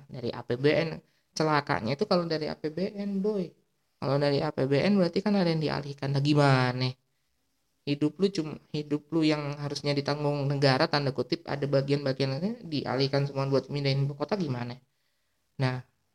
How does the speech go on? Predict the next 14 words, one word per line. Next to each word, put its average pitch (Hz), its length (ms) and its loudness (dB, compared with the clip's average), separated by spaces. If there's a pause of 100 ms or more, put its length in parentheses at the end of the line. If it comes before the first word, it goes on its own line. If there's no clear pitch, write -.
(100)
mekanisme 139 640 0
dapetin 139 560 0
lima 139 240 2
ratus 131 320 -4
triliun 135 320 -6
itu 160 160 -2
ya 170 80 4
gue 135 160 0
nggak 135 240 -4
tahu 143 240 -2
lah. 131 80 -2 (640)
Harusnya - 320 -8
Menteri - 320 -8
Keuangan 131 480 -8